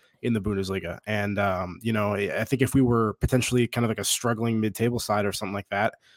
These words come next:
um, I would be more excited about the draws. But as we've repeatedly said, like, if we're gonna advance out of this position,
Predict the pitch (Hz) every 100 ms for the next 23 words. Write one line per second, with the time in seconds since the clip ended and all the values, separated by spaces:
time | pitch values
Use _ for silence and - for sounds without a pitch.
0 | _ _ - 110 104 98 95 - 117 104
1 | 113 107 107 101 98 - 113 - 117 113
2 | 104 104 - 92 101 113 98 90 - 98
3 | 90 113 107 98 98 120 101 98 - 110
4 | 95 90 - 98 120 127 110 104 110 -
5 | 104 95 - - 95 110 123 101 90 87